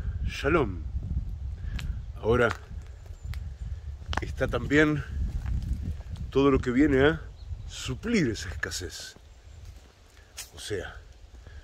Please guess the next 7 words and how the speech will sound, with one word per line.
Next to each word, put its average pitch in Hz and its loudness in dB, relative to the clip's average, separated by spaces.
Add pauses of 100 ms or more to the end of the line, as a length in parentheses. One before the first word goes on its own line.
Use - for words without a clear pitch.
(220)
yo - -12
tengo 151 4
necesidad 113 2 (1400)
de 123 4 (320)
alimento. 110 -2 (1700)
Y 95 -8
entonces, 151 4